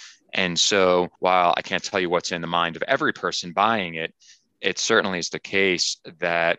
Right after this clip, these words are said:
these pills look almost exactly like you would get from a pharmacy. If you go back maybe a decade or so ago,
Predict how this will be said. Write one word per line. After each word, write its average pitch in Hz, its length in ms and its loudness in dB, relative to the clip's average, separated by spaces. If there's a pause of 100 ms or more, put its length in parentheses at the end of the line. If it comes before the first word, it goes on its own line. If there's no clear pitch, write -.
these 104 260 -4
pills 101 380 4
look 98 240 0 (100)
almost 98 380 -4
exactly 87 480 -4
like 80 480 -4
you 90 160 -6
would 80 140 -8
get - 220 -2
from 101 380 -2 (100)
a 80 100 -8
pharmacy. - 720 -4 (180)
If - 140 -12
you 110 60 -6
go 98 140 2
back 90 520 -2
maybe 85 240 -8
a 85 80 -6
decade 92 520 -2
or 80 80 -10
so 82 300 -4
ago, 92 560 0